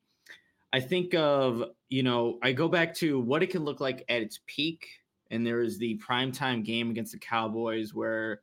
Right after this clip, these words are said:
the Seahawks did end up losing that game. I believe it was forty-one thirty-five, somewhere along those lines. And it was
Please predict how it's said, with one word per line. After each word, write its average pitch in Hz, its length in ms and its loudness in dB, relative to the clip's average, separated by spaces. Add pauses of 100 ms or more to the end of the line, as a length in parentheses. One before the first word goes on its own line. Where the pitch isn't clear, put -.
(320)
the 127 60 -4
Seahawks 170 600 0
did 135 220 0
end 127 240 2
up 110 160 0
losing 123 440 0
that 117 220 -2
game. 113 220 0
I - 20 -2
believe 113 240 -2
it 110 60 -4
was 110 200 -8
forty-one 113 460 -2
thirty-five, 107 500 -2
somewhere 117 260 -2
along 113 260 -2
those 104 200 -6
lines. 113 440 -2 (500)
And 135 480 2 (460)
it 147 220 0
was 135 640 2